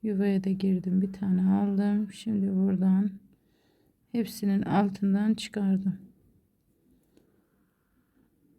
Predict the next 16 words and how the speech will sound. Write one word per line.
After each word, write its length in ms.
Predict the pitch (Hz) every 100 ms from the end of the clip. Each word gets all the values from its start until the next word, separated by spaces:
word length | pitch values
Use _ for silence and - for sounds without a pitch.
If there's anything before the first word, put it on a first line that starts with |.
| _ _ _ _ _ _ _ 762 _ _ _ _ _ _ _ _ -
Hepsinin 680 | 233 - 220 202 208 - - _
altından 640 | 214 214 - 190 180 180
çıkardım 760 | 180 - - 214 208 196 208 208
ve 280 | 202 202 214 - _ _
şu 220 | - - 208
şekilde 680 | - 196 190 185 180 202 208
sabitliyorum. 920 | - 208 190 190 190 180 185 180 185 - _ _ _ _ _ _ _ _ _ _ _ _ _ _ _ _ _ _ _ _ _ _ _ _ _ _ _ _ _ _ _ _ - - - _ _ _ _ _ _ 220
Yaparken 640 | 220 - 214 190 202 202
siz 280 | 196 196 -
iplerinizi 680 | 202 - 202 190 190 -
kesin, 420 | - 208 196 202
yoksa 500 | 196 202 196 208 196
böyle 520 | 190 190 175 185 196 196
başınıza 540 | 190 190 190 185 190
bela 280 | 185 180 185
olur. 440 | 180 180 208 190